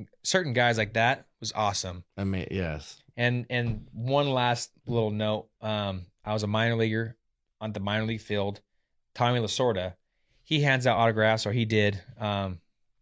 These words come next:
Speaker 1: rest in peace, Tommy. But, uh, he, uh, he always, I mean, that was, he was the nicest guy ever.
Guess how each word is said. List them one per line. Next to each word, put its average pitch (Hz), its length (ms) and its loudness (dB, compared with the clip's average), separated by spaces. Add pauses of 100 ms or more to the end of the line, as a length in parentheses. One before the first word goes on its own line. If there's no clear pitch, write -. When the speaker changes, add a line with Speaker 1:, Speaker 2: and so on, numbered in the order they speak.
(320)
Speaker 1:
rest 107 240 -4
in 95 60 -6
peace, 98 200 -4
Tommy. 104 400 -6 (100)
But, 107 200 -2
uh, 101 220 0 (600)
he, 127 320 2
uh, 113 360 4 (840)
he 160 120 -2
always, 147 220 4
I 117 120 -2
mean, 110 160 -2
that 127 100 4
was, 117 180 -2
he 151 200 0
was 104 160 2
the 98 80 0
nicest 107 340 0
guy 95 160 2
ever. 87 340 -4